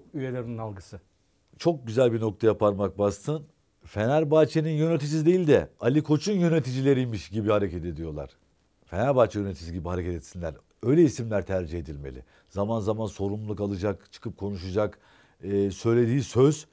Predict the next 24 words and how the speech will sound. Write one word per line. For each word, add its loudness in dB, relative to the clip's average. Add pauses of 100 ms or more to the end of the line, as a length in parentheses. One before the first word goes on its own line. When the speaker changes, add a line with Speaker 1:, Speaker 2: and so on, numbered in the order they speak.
(140)
Speaker 2:
yerine 2
oturacak 0 (340)
isimlerin -4
birazcık -2
daha -2
listeye -6
atılması -10
lazım. -8 (280)
Ha, -2 (380)
bazı 2
isimlerle 2
elbette 2
devam 6
edecektir. 0
Eski -4
yönetimden -4
kalan 0
bazı 2
isimlerle -4
mutlaka -2
devam 2
edecektir. -6
Mesela -2
ben 0